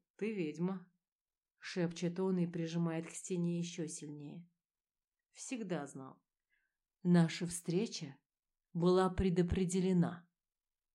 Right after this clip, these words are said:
А теперь он наклоняется ещё ближе, и его губы почти касаются моего уха. «Скажи мне,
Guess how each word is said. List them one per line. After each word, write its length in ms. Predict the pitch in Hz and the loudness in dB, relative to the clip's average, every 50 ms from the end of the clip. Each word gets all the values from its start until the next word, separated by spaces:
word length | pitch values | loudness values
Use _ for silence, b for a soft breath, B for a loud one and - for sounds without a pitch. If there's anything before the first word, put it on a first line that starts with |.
| _ _ - | _ _ -12
А 120 | - 143 | -10 -8
теперь 720 | 139 - - 170 - - 165 165 190 214 196 - - - _ _ _ _ _ _ _ _ _ _ _ _ _ _ _ _ _ _ | -8 -8 -8 -10 -8 -6 -4 -4 -4 -4 -6 -8 -10 -14 _ _ _ _ _ _ _ _ _ _ _ _ _ _ _ _ _ _
он 220 | - 160 156 160 170 | -2 0 2 4 4
наклоняется 720 | 165 165 170 170 165 165 165 165 160 160 165 160 165 - | 4 4 2 2 2 4 2 2 2 2 0 0 0 -2
ещё 300 | 175 165 165 - - 175 | -2 -2 -2 -2 -2 -2
ближе, 520 | 165 170 170 185 190 185 180 170 151 - - _ _ _ _ _ _ _ _ _ _ _ _ _ | 0 0 2 2 2 2 0 -2 -6 -6 -10 _ _ _ _ _ _ _ _ _ _ _ _ _
и 100 | - 180 | 0 2
его 280 | 185 180 175 165 165 160 | 4 4 4 2 0 -2
губы 300 | 156 160 180 175 175 170 | -2 -2 0 2 2 2
почти 440 | 170 170 165 165 - - - - 175 | 2 0 -2 -4 -4 -6 -6 -6 -4
касаются 640 | 175 180 170 170 170 - 175 160 160 160 165 175 175 | -2 -2 -2 -2 -2 -2 -2 -2 -2 -4 -2 0 0
моего 360 | 170 165 165 160 165 165 165 156 | 0 0 -2 -4 -6 -8 -8 -10
уха. 320 | 147 147 - - 160 - _ _ _ _ _ _ _ _ _ _ _ _ _ _ _ _ _ _ _ _ _ _ _ _ | -10 -12 -14 -16 -18 -18 _ _ _ _ _ _ _ _ _ _ _ _ _ _ _ _ _ _ _ _ _ _ _ _
«Скажи 520 | - - - - 175 165 147 139 156 156 180 | -16 -16 -6 -4 -2 -2 -2 -2 -4 -4 -4
мне, 380 | 202 202 185 156 135 135 - | -2 0 0 -2 -2 -4 -10